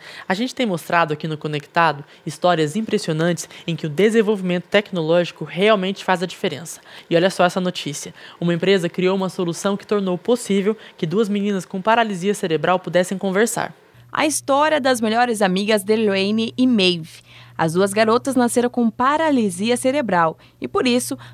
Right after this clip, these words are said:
Speaker 2: não conseguem falar naturalmente. Mas uma invenção da empresa Vocali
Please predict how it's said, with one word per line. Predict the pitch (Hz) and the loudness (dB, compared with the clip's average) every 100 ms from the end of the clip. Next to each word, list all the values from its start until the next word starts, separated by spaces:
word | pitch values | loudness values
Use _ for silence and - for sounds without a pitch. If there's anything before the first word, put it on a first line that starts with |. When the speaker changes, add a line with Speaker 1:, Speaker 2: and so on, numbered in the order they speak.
| - | 0
Speaker 2:
não | 233 | 2
conseguem | 240 226 214 214 233 | 4 2 2 0 0
falar | 226 220 196 196 196 | 0 0 2 2 0
naturalmente. | 208 226 269 269 254 233 170 143 - - - _ _ _ _ - | 0 0 0 0 2 2 0 -4 -8 -12 -14 _ _ _ _ -10
Mas | - 180 240 196 | 0 2 2 2
uma | 185 190 | 2 2
invenção | 214 277 - 247 | 2 2 4 4
da | 254 | 4
empresa | 247 233 214 | 4 2 4
Vocali | 208 226 254 220 190 190 226 247 | 2 2 0 0 2 2 -2 -6